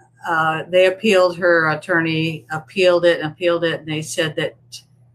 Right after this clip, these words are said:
because it was a juvenile court proceeding that this whole thing started from, that Mary could not get life without parole, that they sentenced her to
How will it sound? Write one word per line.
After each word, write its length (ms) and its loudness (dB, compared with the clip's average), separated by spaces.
because 380 0
it 100 -4
was 180 -8
a 80 -4
juvenile 600 0
court 320 -2
proceeding 720 -10
that 160 -12
this 180 -12
whole 340 0
thing 260 0
started 500 0
from, 360 -8
that 160 0
Mary 340 6
could 260 -4
not 540 4
get 440 -8
life 500 0
without 420 -8
parole, 500 -10
that 180 0
they 120 -2
sentenced 540 -6
her 340 -4
to 460 -8